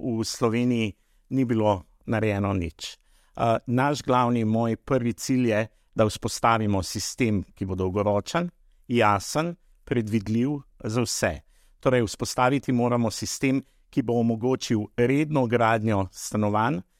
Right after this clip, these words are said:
eh, in na ta način bo sam trg bolj predvidljiv in tudi število stanovanj, eh, bistveno večje in dosegljivo, eh, širši, eh,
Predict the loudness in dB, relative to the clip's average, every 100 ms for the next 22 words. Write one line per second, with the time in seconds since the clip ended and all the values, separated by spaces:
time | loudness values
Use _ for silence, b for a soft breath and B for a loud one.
0 | _ _ _ -10 -2 0 0 0 0 0
1 | 0 0 -2 -2 0 2 0 -2 -10 -6
2 | -4 -4 0 0 0 -6 -12 -2 -2 -2
3 | -2 -2 -2 0 0 0 -2 b b -6
4 | -4 -2 -2 -4 -2 0 0 2 0 -2
5 | -2 0 2 0 0 -4 -8 -6 -2 -2
6 | -6 _ _ -20 -8 -6 -4 0 0 0
7 | 0 -2 -2 -2 -2 -6 _ _ -2 0
8 | 0 -2 0 2 2 2 0 -4 _ 0
9 | 2 2 2 0 0 -2 0 0